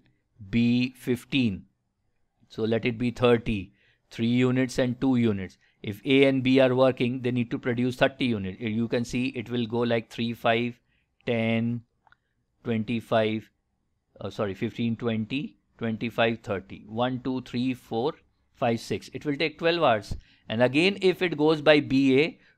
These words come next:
two, three, two, three, it will also take twelve hours. So if the value of X is fifteen also,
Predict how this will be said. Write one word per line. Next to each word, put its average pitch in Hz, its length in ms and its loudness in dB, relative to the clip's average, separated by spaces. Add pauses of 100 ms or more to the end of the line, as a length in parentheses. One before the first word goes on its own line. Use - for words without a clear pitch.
(100)
two, 151 280 0
three, 147 320 0
two, 139 380 -4
three, 147 460 -4 (380)
it 127 160 -10
will 123 140 2
also 110 300 0
take 120 460 -6
twelve 95 320 -6
hours. - 420 -20 (580)
So 170 240 0
if 160 200 0
the 151 120 2
value 160 340 4
of 170 140 0
X 156 260 0
is 180 140 -4
fifteen 190 440 -2
also, 196 540 -2